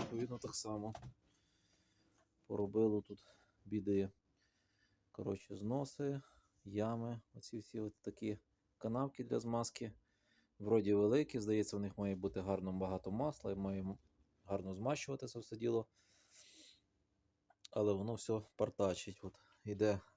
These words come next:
бруд сюди, попадає і впирається в цей борт.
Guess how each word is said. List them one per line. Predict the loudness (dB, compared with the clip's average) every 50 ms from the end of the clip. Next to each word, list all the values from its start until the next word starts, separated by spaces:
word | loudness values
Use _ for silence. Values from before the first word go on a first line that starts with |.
| _ _ _
бруд | -14 -10 -4 0 2 2 2 0 -4 -14 _ _ _ _ _ _ _ _ _ _ _ _ _ _ _ _ _
сюди, | -20 -12 -8 -2 4 6 6 6 6 4 0 -4 _ -18 -20 _ _ -18 -14
попадає | -12 -8 -2 -2 0 4 6 6 6 6 6 4
і | 2 0 -2 -2 -2 -2 -2 -6 _ _ _ _ _ _
впирається | _ _ _ 2 6 8 8 8 6 4 2 -4
в | -6
цей | -4 -2 -2
борт. | 0 2 2 2 2 2 -2 -8